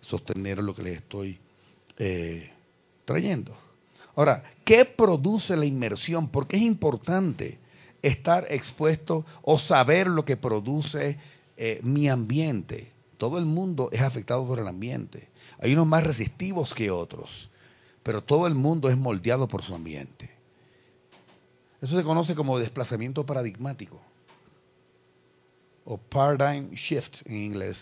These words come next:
es un movimiento. Es, nosotros los seres humanos, quizás has escuchado decir,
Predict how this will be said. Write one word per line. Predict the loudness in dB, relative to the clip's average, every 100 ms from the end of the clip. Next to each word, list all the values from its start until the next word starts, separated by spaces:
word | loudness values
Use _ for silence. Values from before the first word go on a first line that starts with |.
| -14
es | -14 -12
un | -10 -6
movimiento. | -4 -4 -4 -2 -4 -4 -10 -12 -18 -20 _
Es, | 2 2 2 -14 _ _ _ _ _ -8
nosotros | -4 -2 -2
los | 0
seres | 0
humanos, | 0 0 -2 -4 -16 _ _ -20 -6
quizás | 0 2
has | 2
escuchado | 2 2 2 4
decir, | 2 0 -2